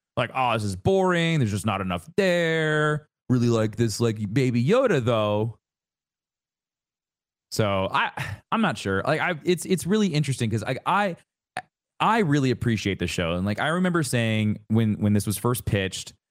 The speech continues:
like, "How are they gonna make Cassian interesting?" And I don't think it's, the show, yes, the la-, yes, it's called Andor,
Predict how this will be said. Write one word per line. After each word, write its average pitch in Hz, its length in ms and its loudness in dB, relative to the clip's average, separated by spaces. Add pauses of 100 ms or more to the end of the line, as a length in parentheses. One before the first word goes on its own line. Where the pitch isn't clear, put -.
(280)
like, 98 360 -4
"How 131 260 -2
are 143 80 2
they 139 80 2
gonna 127 140 2
make 117 180 2
Cassian 98 640 -2
interesting?" 95 760 -2
And 151 200 0
I 190 80 0
don't 285 200 0
think 247 360 -4
it's, 180 200 -2
the 190 160 0
show, 190 680 2
yes, 143 340 0
the 127 100 -2
la-, 147 240 0
yes, 139 280 0
it's 104 120 -6
called 185 300 0
Andor, 92 560 0